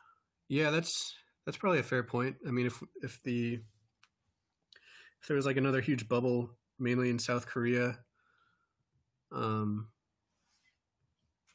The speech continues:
then we might see, you know, s-, the, s-, the arbitrage opportunities come back around the hysteria. Ernie Young asked, "Do we know what prices Grayscale dumped their B trash from G-,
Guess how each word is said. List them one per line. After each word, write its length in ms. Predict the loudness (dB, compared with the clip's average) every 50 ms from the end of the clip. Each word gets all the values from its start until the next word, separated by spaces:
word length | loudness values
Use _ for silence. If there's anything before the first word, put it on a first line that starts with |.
| _ _ _ _ _ _ -4 -2
then 500 | 0 0 0 0 0 0 0 -2 -2 -4 -10 _ _ _ _ _ _ -4
we 60 | -2
might 160 | -2 0 0
see, 340 | 0 -2 0 -2 -2 -4 -6 -8 -12 _ _ _ _ _ _
you 80 | -8 -6
know, 80 | -4
s-, 260 | -4 -4 -4 -6 -8 -12 _ _ _ _
the, 140 | -12 -12 -12 _ _ _ _ _ _ _ _ _ _ _ -8
s-, 200 | -8 -8 -8 -8
the 360 | -6 -4 -2 -2 0 -2 -2
arbitrage 680 | -2 -2 -4 -4 -6 -8 -10 -8 -4 -4 -2 -2 -2
opportunities 460 | -2 -4 -4 -6 -4 -2 -2 -2 -2
come 160 | -2 -4 -2
back 280 | -2 -2 -2 -4 -4 -6
around 220 | -4 -4 -2 -2
the 60 | -2 -2
hysteria. 540 | -4 -4 -4 -2 -2 0 0 0 -2 -2 -6 -10 _ _ _ _ _ _ _ _ _ _ _ _ _ _ _ _ _ _ _ _ _ _ _ _ _ -20 -20 -20 _ _ _ _ -20 -20 _ _ _ _ _ _ _ _ _ _ _ _ _
Ernie 200 | -2 0 0 2
Young 180 | 2 2 2 2
asked, 260 | 2 2 0 -2 -2
"Do 60 | -2
we 80 | 0 2
know 80 | 2
what 160 | 2 0 0 -2
prices 380 | -2 -2 -2 -2 -2 -4 -6
Grayscale 640 | -6 -2 -2 0 0 0 0 -2 -4 -4 -4 -6 -4
dumped 260 | -4 -4 -4 -2 -2
their 200 | -2 0 0 -2
B 240 | -2 -4 -4 -4 -4
trash 380 | -2 -2 0 0 0 -2 -4
from 180 | -4 -4 -6 -4
G-, 240 | -2 -4 -4 -4